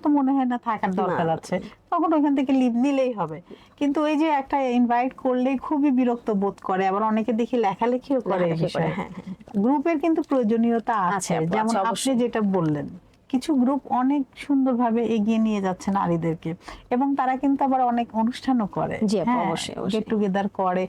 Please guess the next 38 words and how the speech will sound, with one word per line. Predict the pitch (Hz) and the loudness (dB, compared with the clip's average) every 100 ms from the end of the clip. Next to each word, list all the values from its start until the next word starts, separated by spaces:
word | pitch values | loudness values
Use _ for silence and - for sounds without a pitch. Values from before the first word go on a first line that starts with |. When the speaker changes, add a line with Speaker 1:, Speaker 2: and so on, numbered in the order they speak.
| - | -4
Speaker 2:
জি। | 202 - | -8 -4
Speaker 1:
সেখানেও | 277 269 277 311 | -2 0 0 0
কিন্তু | 277 285 285 | 0 0 2
অনেক | 262 240 226 | 0 2 2
ধরনের, | 233 233 | 2 2
Speaker 2:
যেতে | 226 226 220 | 2 0 0
হয় | 165 | 0
আপু। | 196 160 | 0 -2
Speaker 1:
আহ, | |
সবাই | 214 214 220 | -2 -2 0
আসে। | 208 - - | 0 -2 -2
ওটা | 285 - - - | -6 -6 -16 -6
তো | 254 | -2
Speaker 2:
দেখা | 220 285 | 0 2
Speaker 1:
ভালো, | 339 240 | 2 2
Speaker 2:
সাক্ষাৎ | 220 247 | 0 0
হয়। | 269 | 2
Speaker 1:
আপনার | 269 247 | 2 2
দেখা | 226 233 262 | 0 0 -2
সাক্ষাৎ | - 254 269 247 | -2 -2 -2 -2
হচ্ছে, | 277 - 262 | -2 -2 -2
আপনার | 240 247 254 | -2 -2 0
পূর্ণ | 254 254 254 - | 2 2 2 0
পরিচিতি | 254 240 254 254 254 | -2 0 0 0 0
হচ্ছে, | 247 - - 247 240 - - - | 0 -4 -2 -2 -2 -10 -20 -10
আপনার | 240 220 233 233 | -6 0 0 0
সামনাসামনি | 247 240 240 254 254 175 | 0 0 2 2 2 2
কথা | 233 220 269 | -2 0 0
হচ্ছে, | 262 247 - | 0 -2 -2
এটা | 294 294 | -2 0
কিন্তু | 294 302 | 0 2
নিজেকেও | 285 285 285 311 302 | 4 4 2 -2 -4
প্রমোট | 277 247 220 | -2 0 -2
করা | - 185 | -2 -2
হয়, | 180 196 | 0 0
Speaker 2:
জি | 208 | 2
Speaker 1:
নিজের, | 196 | 2
Speaker 2:
আপু। | 226 | 0